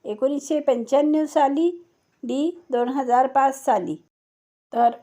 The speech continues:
उत्तर आहे ऑप्शन ए, एकोणीसशे पंच्याहत्तर साली. आयसीडीएस योजना भारतात एकोणीसशे पंच्याहत्तर साली सुरू झाली. आता यानंतरचा पुढचा प्रश्न आहे, प्रश्न क्रमांक दोन,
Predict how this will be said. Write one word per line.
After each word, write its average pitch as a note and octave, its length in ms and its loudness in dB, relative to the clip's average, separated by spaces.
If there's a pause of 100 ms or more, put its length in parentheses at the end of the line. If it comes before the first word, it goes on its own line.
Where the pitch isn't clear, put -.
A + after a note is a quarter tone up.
उत्तर D4 400 2
आहे D#4 440 4 (840)
ऑप्शन A3 520 0
ए, D#4 340 -2 (280)
एकोणीसशे D#4 580 0
पंच्याहत्तर C#4 720 0
साली. A3+ 400 0 (440)
आयसीडीएस B3+ 800 2
योजना G#3+ 420 -2 (160)
भारतात A#3+ 560 2 (300)
एकोणीसशे C4 540 -2
पंच्याहत्तर C#4 760 0
साली A3 420 -2
सुरू G3 340 -12
झाली. A#3+ 380 -4 (560)
आता F#3+ 320 2
यानंतरचा D4 720 2
पुढचा D4 420 -2
प्रश्न C#4+ 400 -2
आहे, C#4 400 -2
प्रश्न B3 480 -4
क्रमांक A3+ 540 -2
दोन, B3 380 2